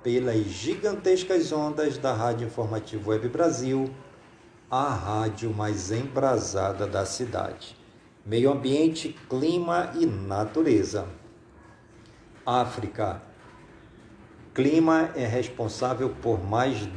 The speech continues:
da metade das crises sanitárias.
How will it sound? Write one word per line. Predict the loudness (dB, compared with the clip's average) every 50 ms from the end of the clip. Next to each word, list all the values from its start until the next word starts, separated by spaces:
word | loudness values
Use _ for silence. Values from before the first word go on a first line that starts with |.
| -2
da | 0 0 2
metade | 2 2 2 2 0 0 0 0 2 2 0 0 -2
das | 0 2 2 2 0 -2
crises | -4 -2 0 0 0 0 0 -2 -2 -2
sanitárias. | -2 -2 -2 0 -2 -2 0 0 2 2 2 2 0 -2 -4 -6 -6